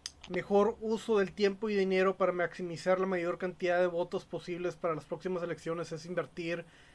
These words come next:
en las clases bajas porque, porque es el menor cantidad de,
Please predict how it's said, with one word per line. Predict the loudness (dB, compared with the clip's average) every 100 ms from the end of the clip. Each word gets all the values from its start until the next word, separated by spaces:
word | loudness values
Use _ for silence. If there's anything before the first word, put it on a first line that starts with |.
| -20 -14
en | -10 -8
las | -2
clases | -2 0 2
bajas | 2 2 -4 -4
porque, | -6 -6 -10 -10 -14
porque | -12 -2 -2
es | -2 -4
el |
menor | -4 -2 0 0 0
cantidad | -6 -4 -2
de, | -2 -2 -4